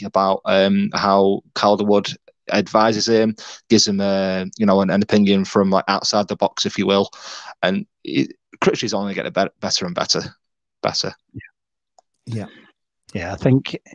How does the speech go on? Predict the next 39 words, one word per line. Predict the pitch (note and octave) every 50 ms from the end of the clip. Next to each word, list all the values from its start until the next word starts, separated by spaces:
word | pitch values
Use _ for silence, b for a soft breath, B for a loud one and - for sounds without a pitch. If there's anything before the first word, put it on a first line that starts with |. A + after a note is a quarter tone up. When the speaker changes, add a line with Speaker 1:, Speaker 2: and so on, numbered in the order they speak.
| D#3 _
Speaker 3:
he, | - C3 B2+ A#2 A#2+ C3+ C#3 D3+ - _ - D#3 - _ _ _ _ _ _ _ _ _ _ _ _
he's | - F3+ E3
a | F3
new | E3 D3+ C#3+ A#2+
manager. | A2 A#2 C#3 D3+ D3 A#2 - - E2 E2
He's | E2 C3 A#2+
gonna | - - B2+ B2
take | - - B2 A#2 -
time | - B2+ A#2 A2
to | G2+ -
find | - - A#2 A2+ G#2 G#2+
his | G#2 -
feet, | - B2+ A#2+ A2
especially | - - - - - E3+ - - - B2
when | G#2+ A2+ A2 G#2+ - - F#2+ - b b b b b b b b
we | - A#2+
had | A2 G#2
a | A2
six-month | - - - - - - - B2 A2+ G#2+ F#2+ -
break | - C3 A#2+ A#2 G#2+ F#2+ - - - - - -
where | - A2 G#2+ G#2+ G#2+ G#2+ G#2+ -
nothing | A#2 B2 A#2+ - - G#2+ G2
was | G2+ G2
happening. | - G#2+ G2 F#2+ G2 F#2 F2+ F#2+ G#2+
You | A2+ A#2+
know, | A#2 G#2+
he | G#2+
couldn't, | G2+ - D3 C#3 C#3 A#2+ A#2 B2 F#3 D#3 F#3+ F#3+ - - -
he, | D#3 C3 B2+ D#3 -
he | B2+ B2
wouldn't | C3+ C#3+ C3+ C3
have | B2+
been | B2 A#2+ A2
coaching | - C3 A#2+ B2 - - A2+ G#2
the | G#2+
players | - B2+ A#2+ A2+ A#2 G#2+ E2
in | G2+ G2+
that | B2 C3 C3 -
time. | - - G2+ E2+ F#2 F2+